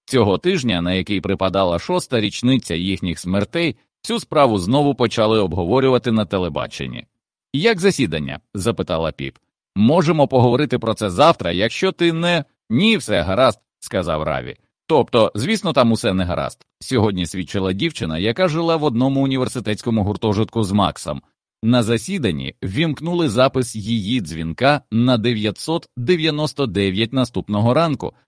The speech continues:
Раві проковтнув клубок у горлі. Звісно ж, на перехресному допиті Епс накинувся і на неї. Під час її обстеження не знайшли чужого Д Н К, вона нічого не пам'ятає, все таке. Знаєш, дивлячись на Епса,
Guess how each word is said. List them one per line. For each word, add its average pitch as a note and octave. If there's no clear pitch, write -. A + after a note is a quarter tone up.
Раві F3
проковтнув C3
клубок F2+
у B2
горлі. F2
Звісно C#3+
ж, G#2+
на C3
перехресному A2
допиті E2
Епс -
накинувся D3+
і D#3+
на E3
неї. F3
Під E3
час G#3
її F#3
обстеження E3+
не D3+
знайшли B2
чужого G#2+
Д G2+
Н G#2+
К, G#2
вона F#3
нічого G3+
не E3
пам'ятає, G2
все C#3+
таке. -
Знаєш, F#3
дивлячись G3
на E3+
Епса, C#3